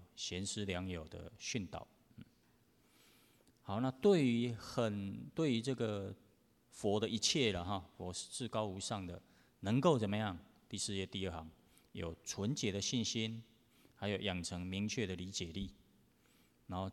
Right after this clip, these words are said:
坚定什么呢？成佛的宏愿，啊。好，所以这个信心啊，这个信心要依于信解，还要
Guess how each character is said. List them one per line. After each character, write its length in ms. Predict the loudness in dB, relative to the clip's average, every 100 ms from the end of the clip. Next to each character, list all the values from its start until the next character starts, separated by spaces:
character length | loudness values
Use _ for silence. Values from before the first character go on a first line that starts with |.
| 2
坚 280 | 4 4
定 220 | 2 2 2
什 100 | -2
么 140 | -4
呢？ 220 | -6 -10 -16 _ _ _ _ _ _ _ -20 _ _ _ _ _ _ _ _ _ _ _
成 260 | -6 -2 -2
佛 180 | -2
的 140 | -4 -6
宏 260 | -6 -4
愿， 180 | 0 -2 -4 -18 -20 _ _ _ _
啊。 180 | -8 -8 -14 _ _ _ _ _ _ _ _ _ _ _ _ _ _ _ _ _ _
好， 240 | 2 2
所 160 | 0 -2
以 60 |
这 120 | -2 -2
个 220 | -4 -2
信 260 | 0 0 0
心 360 | 0 -2 -6 -14 -10
啊， 180 | -10 -8
这 120 | -8
个 80 | -6
信 240 | -2 -2
心 540 | -2 -2 -2 -6 -10 -14 -18 -20 -20 _ _ _
要 340 | -4 0 0 -2
依 160 | 0 0
于 360 | 0 -2 -6
信 560 | 0 2 4 4 2 -2
解， 320 | -4 -6 -6 -12 -10
还 160 | -6
要 300 | -2 -2 -4